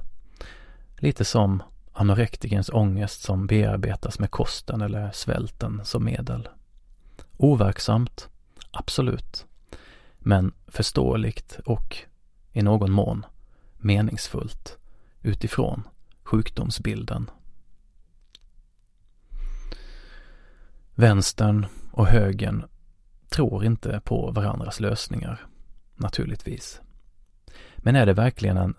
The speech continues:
sanning värd att upprepa decennium efter decennium? De fattiga har vi alltid bland oss. Och ur deras elände kan allt från journalister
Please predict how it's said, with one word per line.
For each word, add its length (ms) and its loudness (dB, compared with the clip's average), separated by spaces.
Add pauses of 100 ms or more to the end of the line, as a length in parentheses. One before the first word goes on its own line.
(120)
sanning 540 2
värd 280 0
att 120 -6
upprepa 720 0 (100)
decennium 840 -4
efter 560 -8 (100)
decennium? 720 -6 (1900)
De 180 4
fattiga 600 2 (600)
har 160 0
vi 100 0
alltid 520 -2
bland 340 -2
oss. 360 -10 (880)
Och 160 4
ur 300 4
deras 360 2
elände 600 2 (280)
kan 180 0
allt 260 2
från 240 0
journalister 920 2